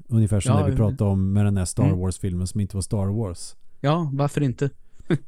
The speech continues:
Speaker 2: kan
Speaker 1: Som
Speaker 2: jag hålla med om. Men det, folk vågar väl inte chansa. Eh, så. Det känns väl kanske då som möjligtvis att, eh,
Speaker 1: Det kanske finns fast jag inte upptäckte.
Speaker 2: Ja, vem vet.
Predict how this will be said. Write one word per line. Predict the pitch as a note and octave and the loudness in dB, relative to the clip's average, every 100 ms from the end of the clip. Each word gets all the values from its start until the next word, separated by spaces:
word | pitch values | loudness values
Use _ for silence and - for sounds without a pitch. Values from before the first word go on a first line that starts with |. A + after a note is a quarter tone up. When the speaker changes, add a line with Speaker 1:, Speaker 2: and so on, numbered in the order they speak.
| - - - | -18 -18 -10
Speaker 2:
kan | - | -6
Speaker 1:
Som | B2+ | 0
Speaker 2:
jag | C3 | 2
hålla | - C3 | 4 2
med | A#2+ | 0
om. | G#2 A2+ | 0 0
Men | C3 | 0
det, | C3+ C3+ | 0 -2
folk | C3 D#3 B2 - | -2 0 0 -2
vågar | D3 D#3 G#2+ A#2 | -2 -2 -2 -2
väl | D#3 | -2
inte | C#3 | -4
chansa. | G#2 D3+ A#2 F2 - C#3 - - - - - | -6 -4 -4 -6 -6 -6 -6 -20 -20 -20 -12
Eh, | - B2+ A#2+ A#2 A#2 A2+ A#2+ | -2 0 2 2 0 0 -4
så. | A#2+ G#2+ E2 | -4 -4 -2
Det | C3 | -2
känns | C3 C#3+ A#2 | 0 -2 -2
väl | C3+ C#3 | -4 -4
kanske | D#3 C3 F#2 - | -2 -2 -2 -2
då | C3+ G#2 | -2 -2
som | A#2+ | -2
möjligtvis | A#2 B2 F2 G2+ - C3 - | 0 0 -2 -4 -2 -4 -4
att, | A#2+ A2 - | -6 -6 -6
eh, | A2+ G#2+ - - - - | -4 -4 -6 -16 -20 -18
Speaker 1:
Det | - A2 | -2 0
kanske | A#2 G2+ A2 | 2 0 0
finns | C3 C#3+ - | 0 0 0
fast | A2 A2 | -4 -2
jag | G2+ | -2
inte | F#2+ | -2
upptäckte. | G2+ - F#2+ - G#2 - - - - - - | -4 -4 -8 -8 -12 -12 -18 -20 -20 -18 -14
Speaker 2:
Ja, | B2 G#2 G#2+ | -12 -10 -6
vem | A2 G2 | -4 -4
vet. | G2+ - - | -4 -8 -16